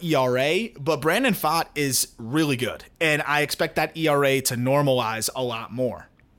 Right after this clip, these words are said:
His fip is at four point two four, which is a little bit better, and his expected fip is three point six three. I think he's better than all of those figures, though, to be honest. And, and I think the strikeout to walk rate would back that up.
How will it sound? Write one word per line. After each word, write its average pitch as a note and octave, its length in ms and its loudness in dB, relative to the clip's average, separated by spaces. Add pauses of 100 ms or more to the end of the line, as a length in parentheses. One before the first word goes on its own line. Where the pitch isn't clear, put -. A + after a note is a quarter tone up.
(120)
His F3+ 240 0
fip A3 380 -2
is F#3+ 180 2
at F3+ 220 0
four E3+ 160 2
point F#3 340 -2
two E3 220 2
four, D3+ 300 2
which D#3 160 0
is C3+ 80 -2
a - 20 -2
little D3 180 0
bit D3+ 140 0
better, C#3 220 2
and D3+ 100 0
his D#3 140 0
expected - 680 -2
fip C3 260 -2
is C3 140 0
three D3 180 -2
point C#3 300 -4
six - 240 -2
three. F#3 300 2 (200)
I A#3 120 2
think D#4 160 -4
he's G3 120 2
better E3 220 4
than D3+ 140 2
all D#3 180 4
of A2+ 100 0
those A2 200 -2
figures, F#2 420 -8
though, F#2 240 -6 (280)
to D#3+ 100 0
be D#3 120 4
honest. G#2+ 360 -2
And, D3+ 200 -2
and E3 140 0
I D#3+ 60 2
think E3+ 160 -2
the D3+ 80 -2
strikeout D#3+ 480 2
to C3+ 100 0
walk D3 300 4
rate D#3+ 240 2
would C3 120 -2
back C#3 280 -4
that B2 160 0
up. C#3+ 280 0